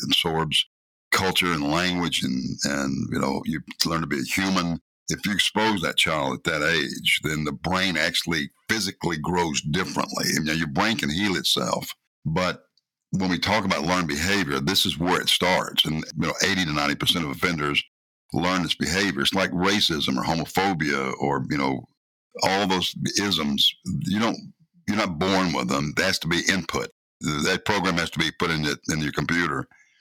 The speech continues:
And that's what happens often, is that they do it, it works, and they just continue, they refine it until they become an adult, and then do it as long as it works, because, you know, it's, it's about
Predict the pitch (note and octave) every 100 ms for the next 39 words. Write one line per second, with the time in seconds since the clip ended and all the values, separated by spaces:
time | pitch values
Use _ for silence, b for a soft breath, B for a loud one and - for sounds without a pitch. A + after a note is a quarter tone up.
0 | b F2+ F#2+ G2 F#2 - D2+ B1+ E2+ D#2+
1 | G2 A2 G#2 C#2+ B1+ G#1 - - B1+ -
2 | - D#2+ D2+ C#2 D#2 D2+ - _ _ -
3 | D#2 F#2 F2 D2+ F2+ G2 F2 D2+ D2 D2
4 | E2+ F#2+ - - - - - - _ -
5 | E2 D#2+ D#2+ D#2 C#2+ C#2+ - - F#2+ D2
6 | D#2 D#2+ C2 - - F#2+ F2+ B1 - -
7 | - D2+ C#2+ D#2 D2+ C#2+ C#2 E2 D2+ C2+
8 | E2 D#2+ E2 - - - D2+ D#2 D#2 D#2
9 | D2+ C#2+ - - - A#1 A#1 - E2+ F2+
10 | F2 E2 E2+ E2+ F2 D#2 D#2+ D2+ F#2 G#2+
11 | - - - - D#2+ C#2+ C#2+ D#2+ D#2 C2
12 | - - _ _ F2+ E2+ C#2 F2 D2+ F2
13 | F#2